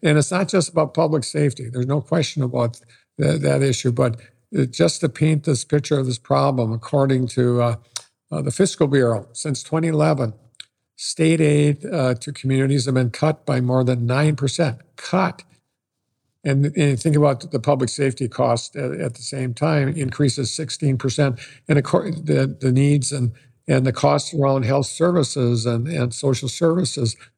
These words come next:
easily, uh, has increased and, and been impacting. So how can we expect local communities to continue doing their good work when that amount of money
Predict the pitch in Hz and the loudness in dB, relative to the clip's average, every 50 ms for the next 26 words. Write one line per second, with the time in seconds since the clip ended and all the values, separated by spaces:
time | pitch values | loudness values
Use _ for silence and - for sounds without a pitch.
0 | _ _ _ _ _ _ _ - 196 180 175 151 - 165 143 139 131 127 123 - | _ _ _ _ _ _ _ 2 4 4 4 4 2 2 2 2 2 0 -2 -4
1 | - - - - - - - 117 117 113 127 127 120 117 113 143 139 120 117 - | -8 -8 -6 -2 -2 -2 -2 -2 0 0 2 2 2 2 0 0 0 0 0 0
2 | - 123 120 120 - - - - - _ _ _ _ _ - 139 123 123 131 127 | 2 2 2 2 0 -4 -10 -14 -20 _ _ _ _ _ -2 0 2 2 2 2
3 | 123 117 113 131 123 117 - - 160 135 131 113 - 127 120 117 120 - 127 110 | 0 2 2 0 0 -2 -2 0 0 0 0 2 0 2 2 0 0 -2 -2 -2
4 | 104 95 - - - - - - 127 131 170 175 - 214 190 180 151 - - - | -4 -6 -12 -18 -20 -4 0 2 4 4 4 4 4 2 2 2 0 0 -2 -2
5 | 151 - - - 123 117 131 120 - 151 - - 131 123 123 123 123 123 120 120 | -2 -2 -2 -2 0 0 0 0 -2 -4 -4 -2 0 2 2 4 4 4 2 2
6 | 117 - - 120 113 117 - - 107 104 - - - 151 143 143 143 139 131 120 | 0 -2 -4 -6 -6 -4 -4 -6 -6 -6 -4 -2 0 2 2 4 2 2 0 -2
7 | - - _ _ _ _ _ - - 117 135 139 139 143 139 135 123 117 117 131 | -6 -10 _ _ _ _ _ -4 0 2 4 4 4 4 2 2 2 2 2 4
8 | 135 135 135 131 120 131 131 120 123 113 120 147 147 131 117 120 117 - - - | 2 2 2 2 2 2 2 2 2 2 2 4 4 4 2 0 -2 -6 -18 -20
9 | _ _ _ _ _ _ _ - 127 131 131 131 127 127 131 - - - 185 147 | _ _ _ _ _ _ _ 0 2 2 4 2 2 0 -2 -6 -10 -8 -4 0
10 | 143 139 135 139 139 151 143 139 135 131 120 123 139 147 143 139 135 127 131 123 | 0 0 0 0 0 0 2 2 2 0 2 2 2 2 2 2 0 0 -2 -4